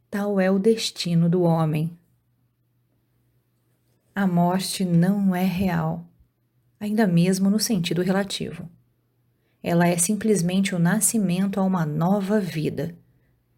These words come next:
E continuareis a ir sempre de planos elevados de vida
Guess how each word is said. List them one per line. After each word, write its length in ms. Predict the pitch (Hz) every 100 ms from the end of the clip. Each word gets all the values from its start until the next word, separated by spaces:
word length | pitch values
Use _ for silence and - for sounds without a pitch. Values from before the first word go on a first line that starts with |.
| _ _ -
E 120 | 170
continuareis 1000 | 170 170 170 190 190 160 165 190 196 175
a 100 | 170
ir 160 | 190
sempre 560 | 196 - 208 214 214 196
de 160 | 165
planos 480 | 180 - 214 226 226
elevados 680 | 220 208 202 170 160 180 185
de 160 | 214
vida 540 | 214 170 175 175 180